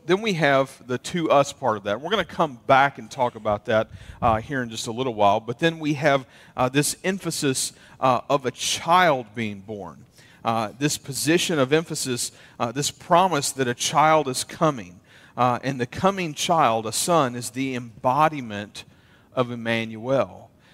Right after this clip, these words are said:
And we know Emmanuel because we see Emmanuel come up actually before this passage in the book of Isaiah. So in the book of Isaiah, chapter seven,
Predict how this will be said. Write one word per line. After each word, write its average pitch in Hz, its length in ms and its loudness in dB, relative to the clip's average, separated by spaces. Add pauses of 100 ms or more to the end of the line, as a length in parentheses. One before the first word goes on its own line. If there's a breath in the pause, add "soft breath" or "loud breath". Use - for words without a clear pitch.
(140)
And 131 160 -4
we 147 120 0
know 165 480 4
Emmanuel 120 720 0
because 127 340 -4
we 127 120 -2
see - 240 -2
Emmanuel 143 760 0
come 117 300 -6
up 120 260 0
actually 131 460 -2
before 180 880 0 (280 loud breath)
this 127 220 -2
passage 110 720 -2 (300 soft breath)
in 147 320 2 (120)
the 123 100 -8
book 123 340 -4
of 113 120 -4
Isaiah. 110 600 -2
So 151 320 0
in 139 480 -2
the 135 80 -12
book 165 240 -2
of 147 120 2
Isaiah, 120 760 2 (360 soft breath)
chapter 139 500 2
seven, 156 920 0